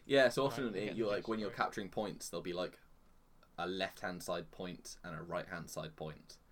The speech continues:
Speaker 2: Yeah.
Speaker 1: And you'll kind of capture one hand, like, one side, and then kind of have to push in, like, across to get to the other one.
Speaker 2: Mm.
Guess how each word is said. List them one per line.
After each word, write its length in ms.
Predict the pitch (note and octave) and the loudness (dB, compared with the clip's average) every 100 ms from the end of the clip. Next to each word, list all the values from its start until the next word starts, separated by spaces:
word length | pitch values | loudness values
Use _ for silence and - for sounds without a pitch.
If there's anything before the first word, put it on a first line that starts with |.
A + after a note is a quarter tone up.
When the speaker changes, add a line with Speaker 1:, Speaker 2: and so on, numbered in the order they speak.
| - - - | -20 -20 -10
Speaker 2:
Yeah. 180 | C3+ - | -4 -2
Speaker 1:
And 80 | F#2 | 0
you'll 80 | F#2 | 0
kind 160 | F#2+ | 0
of 100 | F#2 | 0
capture 320 | - F#2 - F2+ | 2 2 2 0
one 300 | F2 F#2+ F#2+ | 2 0 0
hand, 220 | E2 - F2 | -6 -8 -4
like, 180 | F#2 F2 | -4 -4
one 340 | F2 F#2 F#2 F2 | 2 2 2 -4
side, 400 | D#2+ D#2+ E2 - - E2 | -6 -6 -10 -12 -14 -10
and 160 | E2 | -6
then 260 | D#2+ - D#2+ - - - - - - | -6 -6 -10 -14 -20 -20 -20 -20 -14
kind 120 | D#2 | -12
of 60 | D#2+ - D#2+ | -12 -14 -16
have 120 | - | -16
to 60 | D#2 | -14
push 400 | - F2+ - - | -10 -10 -10 -12
in, 200 | - - - - - | -14 -14 -18 -18 -12
like, 100 | D#3 | -8
across 640 | D#2+ - G2+ - - - | -10 -6 -6 -4 -6 -10
to 120 | - | -10
get 140 | - - | -10 -8
to 80 | - | -6
the 60 | |
other 100 | D#2+ | -4
one. 180 | D#2 - - - - - - - C3 | -4 -8 -12 -20 -20 -20 -20 -18 -14
Speaker 2:
Mm. 260 | B2 A2+ | -12 -12